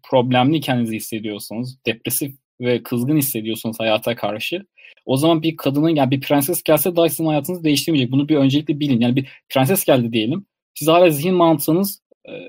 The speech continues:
işte onu kıskanmaya başlayacaksınız. İşte "Bu bana neden geldi?" mantığıyla zihnine bir şekilde geldi diyelim. O şekilde,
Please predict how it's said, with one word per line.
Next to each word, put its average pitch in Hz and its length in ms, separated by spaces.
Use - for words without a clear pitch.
işte - 180
onu 160 160
kıskanmaya 160 500
başlayacaksınız. 120 720
İşte 127 200
"Bu 139 120
bana 147 180
neden 147 320
geldi?" 147 240
mantığıyla 147 480
zihnine 117 360
bir - 40
şekilde 143 260
geldi 143 280
diyelim. 107 260
O 147 80
şekilde, 147 640